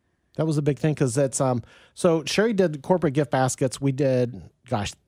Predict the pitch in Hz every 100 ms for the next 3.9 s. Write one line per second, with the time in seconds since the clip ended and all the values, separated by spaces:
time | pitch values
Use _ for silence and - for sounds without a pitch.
0 | _ - - 170 151 127 - 123 139 123
1 | 113 104 117 120 - 110 123 110 104 -
2 | 113 104 110 110 113 101 117 123 101 131
3 | 139 127 123 - 117 104 117 123